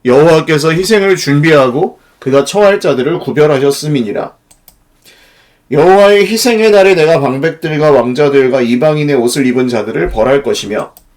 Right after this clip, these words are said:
그날의 문턱을 뛰어넘어서 포악과 거짓을 자기 주인의 집에 채운 자들을 내가 벌하리라. 나 여호와가 말하노라. 그날의 어문에서는 부르짖는 소리가, 제이 구역에서는 울음소리가,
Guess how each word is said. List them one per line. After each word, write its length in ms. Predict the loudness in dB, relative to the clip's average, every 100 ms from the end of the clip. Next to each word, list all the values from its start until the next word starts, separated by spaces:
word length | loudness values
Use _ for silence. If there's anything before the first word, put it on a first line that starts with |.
| _ -20 -20 _ _ _ -6
그날의 380 | 2 4 4 2
문턱을 520 | 0 2 4 4 4
뛰어넘어서 720 | 2 2 2 0 0 -2 -2
포악과 480 | 2 2 2 0 0
거짓을 600 | 0 -2 -2 -2 -2 -2
자기 320 | -4 -2 -2
주인의 320 | -2 -2 -2
집에 300 | -2 -4 -4
채운 360 | -2 -4 -2 -2
자들을 380 | -2 0 0
내가 340 | 0 0 0 0
벌하리라. 580 | 0 0 0 0 -4 -8 _ _ _ _ _ _ _ _ _ _
나 240 | 2 4 6
여호와가 440 | 6 6 6 4
말하노라. 540 | 4 4 2 2 0 0
그날의 380 | 0 2 2 2
어문에서는 920 | 2 0 0 -2 -2 -2 -2 -4 -6
부르짖는 520 | -4 -2 -2 -4 -6
소리가, 580 | -4 -4 -4 -4 -6 -10 _ _ _
제이 400 | -4 0 2 0
구역에서는 600 | 0 2 2 0 0 -2
울음소리가, 800 | -2 -2 -2 -2 -6 -6 -8 -10